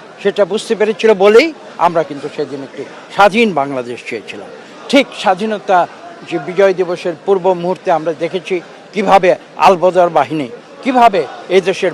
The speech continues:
বুদ্ধিজীবী সমাজকে ধ্বংস করেছিল, নির্মমভাবে কষাঘাত হেনেছিল, তাদের হত্যা করেছিল। তারা ভেবেছিল হয়তো তারা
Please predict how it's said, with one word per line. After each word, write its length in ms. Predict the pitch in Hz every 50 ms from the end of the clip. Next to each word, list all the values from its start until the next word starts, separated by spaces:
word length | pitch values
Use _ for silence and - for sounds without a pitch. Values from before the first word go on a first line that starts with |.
| 135 123
বুদ্ধিজীবী 540 | 220 226 165 - 208 202 165 185 175 175 160
সমাজকে 500 | - - 165 165 156 147 - - - 147 127 - - - - -
ধ্বংস 240 | 180 180 165 156 -
করেছিল, 440 | 180 - - 151 143 127 - 143 131 127 120 - - - - -
নির্মমভাবে 680 | 175 226 233 220 214 233 254 240 220 196 196 170 156 151 127 - - - - -
কষাঘাত 480 | 202 196 - 220 214 180 165 196 185 - - - - - - - - - -
হেনেছিল, 380 | 170 170 175 - - 170 151 143 127 - - - - - - - -
তাদের 260 | 175 180 151 175 156 123 - -
হত্যা 280 | 190 208 - - - 190
করেছিল। 460 | - - 180 165 147 - - 156 135 123 110 - - - -
তারা 160 | - 175 180 175
ভেবেছিল 480 | 147 151 175 160 175 - - 196 175 156
হয়তো 340 | 143 151 147 135 - 160 135 117 - - - - -
তারা 200 | 170 165 156 156